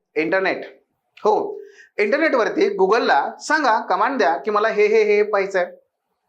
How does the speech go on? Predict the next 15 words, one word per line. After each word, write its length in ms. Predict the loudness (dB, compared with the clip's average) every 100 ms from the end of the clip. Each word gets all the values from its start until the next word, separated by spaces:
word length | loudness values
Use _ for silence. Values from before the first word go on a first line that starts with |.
| _ -8
मला 140 | 0 2
आर्मीमध्ये 540 | 2 0 -2 0 2
जायचंय, 300 | 2 0 -2
मी 100 | -2
काय 160 | -2 0
करू?" 280 | 0 -2 -4 -16 _ -20 _
किंवा 220 | 0 2
"यामध्ये 340 | 2 2 2 0
कुठल्या 260 | 0 -2
संधी 320 | 0 0 2 2
आहेत, 280 | 2 -2 -4 -14 _ _ _ -2
यामध्ये 300 | 0 2 2
गेल्यानंतर 440 | 2 0 0 -2
काय 180 | 0 2
होतं, 440 | 2 2 2 0